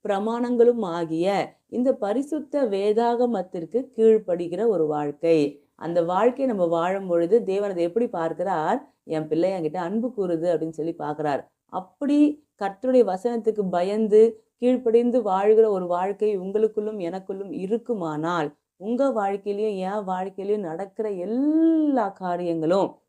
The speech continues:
நன்மைக்கு ஏதுவாக நடந்து கொண்டிருக்கிறது என்பதை புரிந்து கொள்ளணும். "இல்லையே, இது இவ்வளோ தீமையா இருக்கே", இல்ல, அந்த தீமை நன்மைக்கு ஏதுவாக உங்க வாழ்க்கையில அனுமதிக்கப்பட்டிருக்கிறது.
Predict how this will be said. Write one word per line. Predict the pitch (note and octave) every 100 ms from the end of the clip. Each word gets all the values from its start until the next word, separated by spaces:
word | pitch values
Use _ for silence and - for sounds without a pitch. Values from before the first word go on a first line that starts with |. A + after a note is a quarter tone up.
| _
நன்மைக்கு | F3 F#3 G#3+ B3+ C4+ B3+ B3+ A3+ F#3
ஏதுவாக | F#3+ G#3 G#3+ G#3 F3+ F3 G3
நடந்து | G3 E3+ F#3 G3
கொண்டிருக்கிறது | F#3 F3 F3 F3 E3+ F3 F3 G3+
என்பதை | E3 D3+ C#3+ A3+
புரிந்து | - E3+ F3 E3+ E3
கொள்ளணும். | D3+ D3 D3+ E3 D3 - _
"இல்லையே, | - A3 A#3+ A#3 A3+ A3+
இது | G3 G3
இவ்வளோ | G#3+ A#3+
தீமையா | B3 B3 A#3+ A3+
இருக்கே", | G#3 F#3+ G3+ F3+
இல்ல, | F#3+ F#3+ E3+ D3 - _
அந்த | D#3 D#3+ D#3+
தீமை | - A3 A3+ G#3+ A#3 D#4+ - _
நன்மைக்கு | F3+ A3 C4 B3+ B3+ F#3+
ஏதுவாக | F#3+ G#3 A3+ G#3+ A#3 A3+
உங்க | A#3+ F#3+
வாழ்க்கையில | E3 E3+ F#3 F#3
அனுமதிக்கப்பட்டிருக்கிறது. | F#3+ F3 F3+ F3 F3 E3+ D#3+ E3 E3 D#3 D3+ E3+ D3